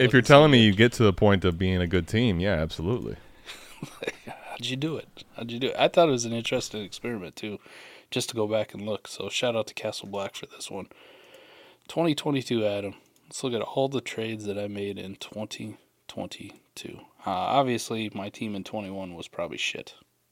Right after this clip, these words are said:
Speaker 2: Uh, yes. Yeah. <laughs>
Speaker 1: Shit.
Speaker 2: It was, it was bad.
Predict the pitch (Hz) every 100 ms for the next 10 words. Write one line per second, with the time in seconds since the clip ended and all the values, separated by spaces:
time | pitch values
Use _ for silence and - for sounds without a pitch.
0 | _ 52 71 69 - - - - - -
1 | - - _ - - - - _ _ _
2 | _ _ _ _ _ _ _ - - -
3 | _ - - - - - - - - -
4 | - - - - - - - - - -
5 | - - - - 110 - - _ _ -
6 | - - - - - - -